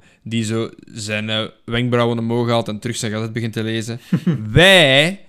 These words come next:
Speaker 1: zorgen voor de relaties in de steden, voor de Claire Villot-wijnen overal te krijgen. Wij zorgen voor de, de goede relaties en de centen dat, dat er binnenkomen. Ik wou het gewoon even mee,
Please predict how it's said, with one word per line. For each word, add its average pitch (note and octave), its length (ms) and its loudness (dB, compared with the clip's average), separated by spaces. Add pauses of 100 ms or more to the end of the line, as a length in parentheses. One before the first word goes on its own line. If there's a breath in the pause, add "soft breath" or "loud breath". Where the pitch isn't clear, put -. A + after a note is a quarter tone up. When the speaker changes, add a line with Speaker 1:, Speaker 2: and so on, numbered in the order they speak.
(220 soft breath)
Speaker 1:
zorgen B2+ 520 0
voor B2 420 2
de A#2+ 160 -4
relaties A2+ 720 -2 (180 soft breath)
in A#2 160 -4
de G#2 80 -6
steden, A2 500 -2
voor A2+ 540 -8
de - 200 -4
Claire B2+ 340 0
Villot-wijnen A2 680 0
overal G#2 380 -8
te - 100 -14
krijgen. G2+ 420 -14 (200 soft breath)
Wij B2 840 2 (100)
zorgen A2+ 600 -6
voor G#2+ 380 -6 (260 soft breath)
de, - 120 -10 (160)
de A2+ 220 -8
goede A2 200 -4
relaties A2 500 -8
en G#2+ 80 -6
de G#2 80 -6
centen G#2+ 320 -4
dat, G#2 260 -8
dat G#2 140 -8
er G2+ 100 -10
binnenkomen. G2+ 520 -14 (580)
Ik - 160 -14
wou - 120 -2
het D#3+ 80 -2
gewoon D#3 200 2
even C3 220 -4
mee, G#2 260 -6